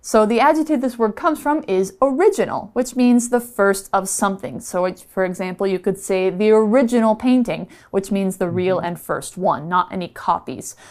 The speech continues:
Speaker 1: Or something that's a new idea, like an original plan. We've never heard
Speaker 2: Mm-hmm.
Speaker 1: that plan before. It's so original.
Speaker 2: Mm-hmm.
Speaker 1: So something that was originally true means it was true at first, but probably not anymore.
Speaker 2: Mm-hmm.
Speaker 1: At first, the railway carried coal, but now it doesn't.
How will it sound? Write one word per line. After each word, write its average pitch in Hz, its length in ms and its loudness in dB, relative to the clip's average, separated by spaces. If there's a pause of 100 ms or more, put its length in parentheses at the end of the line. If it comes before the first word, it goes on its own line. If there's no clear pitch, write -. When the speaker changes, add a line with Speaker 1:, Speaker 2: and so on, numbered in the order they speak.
(220)
Speaker 1:
Or 370 360 4
something 277 380 0
that's 214 260 0
a 269 80 2
new 185 380 0
idea, 190 600 0
like 175 320 -4
an 214 220 -2
original 277 600 2
plan. 277 480 -2
We've 320 140 0
never 196 280 2
heard 480 160 2
Speaker 2:
Mm-hmm. - 80 0
Speaker 1:
that - 140 0
plan 175 220 -6
before. 156 300 -4
It's 349 200 -2
so 175 300 2
original. 302 580 2
Speaker 2:
Mm-hmm. 147 420 -4
Speaker 1:
So 302 200 2
something 320 380 2
that 294 140 2
was 247 260 4
originally 233 760 4
true 247 460 2 (300)
means 302 200 4
it 302 100 -2
was 311 140 -4
true 359 220 4
at - 60 0
first, 269 420 2
but 220 260 4
probably 220 380 0
not 185 300 0
anymore. 170 380 -4 (220)
Speaker 2:
Mm-hmm. 123 220 -6
Speaker 1:
At 165 160 0
first, 330 680 0
the 214 120 2
railway 180 400 2
carried 160 420 -8
coal, 320 480 2
but 190 140 -2
now 160 320 -6
it 196 180 -6
doesn't. 202 460 0